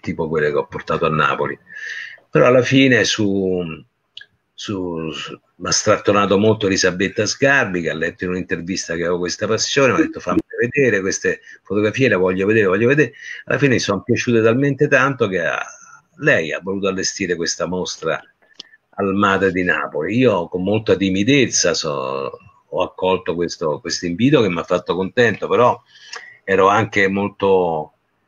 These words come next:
ehm, così impaurito dal, dal giudizio dei critici, dai, dai fotografi veri, però devo dire la verità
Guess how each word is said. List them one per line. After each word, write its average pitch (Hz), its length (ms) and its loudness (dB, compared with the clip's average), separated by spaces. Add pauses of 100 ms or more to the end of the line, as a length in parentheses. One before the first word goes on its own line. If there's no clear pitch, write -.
(120)
ehm, 80 1400 -4
così - 320 0
impaurito 113 840 4
dal, 95 400 0
dal 95 160 0
giudizio 98 500 -2
dei 92 180 -4
critici, 113 600 0
dai, 85 240 -4
dai 90 160 -4
fotografi 92 600 -4
veri, 104 520 0 (520)
però - 400 2
devo 117 220 0
dire 127 200 2
la 110 120 4
verità 107 600 0